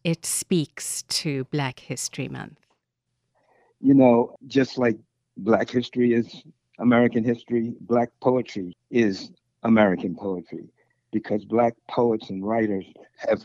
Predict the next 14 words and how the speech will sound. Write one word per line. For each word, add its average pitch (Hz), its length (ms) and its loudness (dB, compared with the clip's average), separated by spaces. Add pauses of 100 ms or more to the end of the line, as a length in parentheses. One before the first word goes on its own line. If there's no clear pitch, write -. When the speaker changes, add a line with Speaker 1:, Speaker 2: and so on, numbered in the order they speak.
Speaker 2:
played 120 300 2
an 107 180 -2
indispensable 117 1080 0
role 90 380 -6 (520)
in, 101 260 -6
in 101 160 -2
the 98 140 0
American 98 500 -2
journey 90 500 -4
from 98 220 -4
the 90 80 -8
beginning, 101 560 -2 (380)
when 98 200 -4
Phillis 110 540 -4